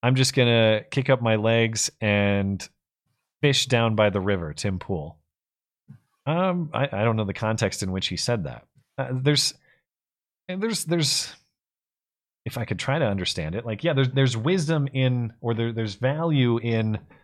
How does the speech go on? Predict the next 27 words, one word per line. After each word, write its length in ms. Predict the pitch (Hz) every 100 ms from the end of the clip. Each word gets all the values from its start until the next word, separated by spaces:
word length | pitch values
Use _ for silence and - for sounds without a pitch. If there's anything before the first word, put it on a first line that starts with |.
| _ _ _ _ -
maintaining 500 | 127 127 139 139 131
a 40 |
cool 300 | - 139 120
head 300 | 104 117 90
no 60 | 98
matter 200 | 98 95
how 240 | 95 101
things, 480 | - 104 92 - - - 110
how 120 | 104
crazy 380 | 98 - 104 95
things 300 | - 87 82
get. 280 | 101 71 - _ _ _ _ _ _ _ _ _
That 260 | 107 127 -
said, 440 | 156 139 110 92 - _ _ _
I 60 | 135
don't 180 | 139
wanna, 360 | 131 123 113 101
I 80 | 113
don't 140 | 123
wanna 140 | 117 110
kick 200 | - 117
up 140 | 110
my 100 | 104
feet 240 | 98 117 104
and 100 | 98
fish 260 | 113 -
down, 360 | 113 104 95